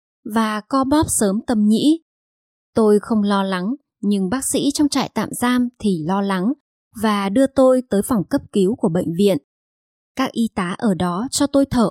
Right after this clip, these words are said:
oxy và theo dõi điện tâm đồ, và các bác sĩ thậm chí còn đưa ra một thông báo bệnh nguy kịch. Cảnh sát trong trại tạm giam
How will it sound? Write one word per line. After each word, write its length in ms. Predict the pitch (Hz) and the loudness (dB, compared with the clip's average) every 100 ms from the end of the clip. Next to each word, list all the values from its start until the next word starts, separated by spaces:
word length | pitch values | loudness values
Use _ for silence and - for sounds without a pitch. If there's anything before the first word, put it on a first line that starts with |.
| - | 0
oxy 540 | 240 - 277 254 247 _ _ _ | 0 0 2 2 0 _ _ _
và 280 | 226 208 196 - | -4 -2 -2 -4
theo 200 | 262 254 | -2 0
dõi 340 | 269 - 294 302 | 0 -2 -2 0
điện 180 | 226 - | 0 0
tâm 200 | - 214 | 0 2
đồ, 360 | 196 190 180 170 _ _ _ - | 4 2 2 -2 _ _ _ -6
và 220 | 226 226 220 | -2 0 0
các 160 | 285 | 0
bác 180 | 302 311 | 0 -2
sĩ 240 | - 269 - | 0 0 0
thậm 140 | 269 - | -4 -4
chí 340 | - 202 202 - | -4 -2 -2 -2
còn 220 | 214 180 | -2 0
đưa 160 | 208 220 | 0 -2
ra 400 | 233 226 220 220 _ _ - | -2 -2 -4 -8 _ _ 0
một 180 | 247 226 | 0 2
thông 220 | 294 285 | 2 2
báo 260 | 240 196 202 | 2 -2 -2
bệnh 200 | 240 247 | -2 -2
nguy 260 | 196 220 208 | 0 0 2
kịch. 180 | 220 208 _ _ _ _ _ _ _ | 2 0 _ _ _ _ _ _ _
Cảnh 160 | 254 196 | -4 -4
sát 320 | - 294 320 _ | -2 0 0 _
trong 240 | - 240 226 | -2 -2 -2
trại 200 | 240 - | -4 -4
tạm 240 | 208 - | -6 -4
giam 340 | - 233 226 | -2 0 -2